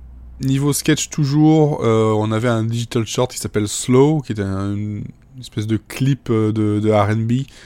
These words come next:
euh, sur des personnes qui, qui prennent leur temps, qui aiment y aller très, très lentement.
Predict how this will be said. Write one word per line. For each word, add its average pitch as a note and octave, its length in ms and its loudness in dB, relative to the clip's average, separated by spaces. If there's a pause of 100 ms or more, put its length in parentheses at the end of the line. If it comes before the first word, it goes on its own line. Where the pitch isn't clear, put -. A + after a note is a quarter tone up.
(420)
euh, G2 480 0
sur G#2+ 260 -4
des G2+ 120 -4
personnes A2 300 -4
qui, G2+ 580 -4
qui - 140 -12
prennent G2+ 280 -4
leur G2+ 140 -4
temps, G#2 240 -4
qui G2+ 240 -6
aiment G2+ 280 -4
y F#2+ 120 -4
aller G2 220 -4
très, - 200 -6
très - 180 -4
lentement. A#2 460 -2